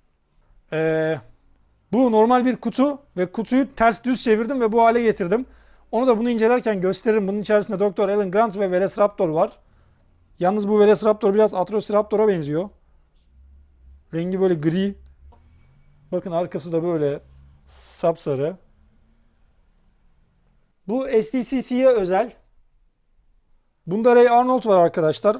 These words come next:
Ray Arnold demişken bakın şu arkadaş yani. Bir de Velociraptor var.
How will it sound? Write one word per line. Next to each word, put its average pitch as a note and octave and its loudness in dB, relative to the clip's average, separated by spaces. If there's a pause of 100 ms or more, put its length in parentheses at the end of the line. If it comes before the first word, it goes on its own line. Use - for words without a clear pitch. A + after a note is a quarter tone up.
(160)
Ray G3 2
Arnold G3 0
demişken F3 -6
bakın F#3 -4 (320)
şu - -2
arkadaş C3+ -2
yani. C#3+ -4 (1300)
Bir A3 -2
de A3 6
Velociraptor A3 2
var. F#3+ 0